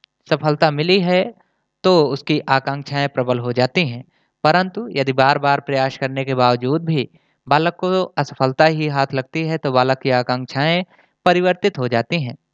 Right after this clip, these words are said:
जैसे यदि बालक इंजीनियर बनना चाहता है मगर वह इंजीनियरिंग की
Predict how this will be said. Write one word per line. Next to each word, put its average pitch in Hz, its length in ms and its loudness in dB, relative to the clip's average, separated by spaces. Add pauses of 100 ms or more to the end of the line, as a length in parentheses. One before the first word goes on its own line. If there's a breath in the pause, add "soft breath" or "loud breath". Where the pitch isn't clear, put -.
जैसे 170 500 0 (320)
यदि 147 160 2
बालक 147 380 2
इंजीनियर 135 460 -2
बनना 156 280 0
चाहता 160 360 2
है 170 400 -6
मगर 156 240 2
वह 151 260 2 (420)
इंजीनियरिंग 196 560 0
की 147 360 0